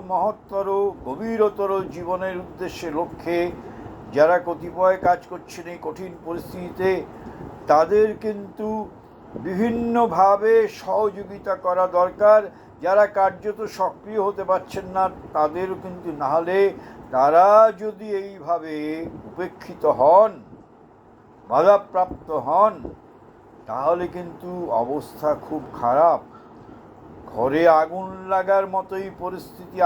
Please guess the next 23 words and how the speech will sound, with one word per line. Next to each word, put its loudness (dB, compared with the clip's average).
আগামী -4
দিনে -10
আরও -2
দ্রুত -12
ছড়াবে। -2
ভেবে -2
দেখার 4
মতো -4
যে -2
যারা 4
যে -6
কোনো -12
করছেন, -8
যারা 6
যে -20
সমস্ত -14
প্রতিষ্ঠান -6
কতিপয় 4
এই -12
পরিস্থিতিতে, -14
তাদেরকে 2
নানানভাবে -2
সাপোর্ট 0